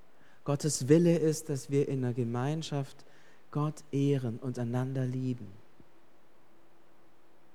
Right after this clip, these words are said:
Alles, was seinem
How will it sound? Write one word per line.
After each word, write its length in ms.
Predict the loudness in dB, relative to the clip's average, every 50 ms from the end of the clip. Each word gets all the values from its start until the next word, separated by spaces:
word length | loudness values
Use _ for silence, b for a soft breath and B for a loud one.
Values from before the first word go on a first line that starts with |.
| -16 -16 -16 -16 -16 -16 -16 -16 -16 -16 -16 -16 -16 -16 -16 -16 -16 -16 -16 -16 -16 -16 -16 -16 -16 -16 -10 -4
Alles, 720 | 0 2 4 6 6 6 6 4 0 -4 -8 -8 -10 -12 -14 -16 -18 -18 -18 -18 -18 -18 -18 -18 -8 -4
was 240 | -2 -2 -2 0 4
seinem 640 | 4 6 6 6 6 6 6 4 4 2 0 -2